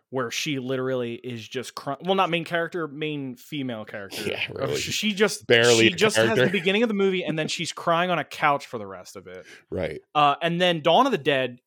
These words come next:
Speaker 1: um, she starts off kinda, like, in that state, but then she fucking sh-, she's like, "I wanna learn how to shoot the gun. I wanna learn how to fly the helicopter."
Speaker 2: It's a
Speaker 1: And
Speaker 2: great
Speaker 1: she
Speaker 2: growth, you know, the
Speaker 1: Yeah, it's,
Speaker 2: female
Speaker 1: it's great character growth.
Speaker 2: protagonist.
Speaker 1: And this one is,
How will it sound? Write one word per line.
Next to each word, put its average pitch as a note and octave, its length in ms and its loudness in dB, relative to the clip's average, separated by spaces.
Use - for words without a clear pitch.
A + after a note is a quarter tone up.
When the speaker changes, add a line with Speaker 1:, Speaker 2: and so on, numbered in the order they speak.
Speaker 1:
um, A#2+ 480 -2
she - 300 -2
starts - 520 0
off E3 680 -2
kinda, B2+ 240 -8
like, A#2 240 -10
in D#3 160 -4
that B2+ 220 -2
state, B2 420 -4
but C#3 160 -8
then D#3+ 340 2
she D#3 300 -6
fucking D3+ 380 -4
sh-, - 180 -6
she's D#3+ 300 -6
like, B2+ 260 -2
"I B2+ 120 -8
wanna C#3 180 -8
learn C3 180 -8
how B2+ 80 -12
to A2 60 -14
shoot - 220 -12
the D3 60 -12
gun. C3+ 220 -6
I A2+ 40 -6
wanna A2 180 -10
learn A#2+ 180 -10
how A#2 60 -14
to G#2+ 60 -16
fly A2+ 200 -10
the G#2 80 -14
helicopter." F2+ 720 -12
Speaker 2:
It's - 100 -8
a B2+ 60 -2
Speaker 1:
And C#3+ 100 0
Speaker 2:
great - 120 4
Speaker 1:
she - 40 -8
Speaker 2:
growth, C3 560 2
you E2 80 -8
know, G2+ 160 0
the - 140 -2
Speaker 1:
Yeah, B3 80 2
it's, - 60 -4
Speaker 2:
female G2 140 2
Speaker 1:
it's D#3 340 0
great C4 240 -2
character A#3+ 360 0
growth. G#2+ 100 4
Speaker 2:
protagonist. F#2+ 680 -2
Speaker 1:
And F3 120 0
this A3+ 200 4
one A#3+ 160 2
is, C#3+ 260 -6